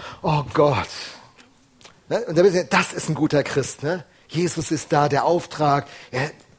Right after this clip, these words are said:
Aber der Text geht weiter.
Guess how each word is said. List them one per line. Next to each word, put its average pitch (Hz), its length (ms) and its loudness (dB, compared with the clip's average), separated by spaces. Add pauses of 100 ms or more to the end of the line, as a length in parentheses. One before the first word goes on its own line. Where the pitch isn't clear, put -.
(1160)
Aber 175 100 0
der 185 120 0
Text - 260 -8
geht 156 180 -2
weiter. 185 340 -6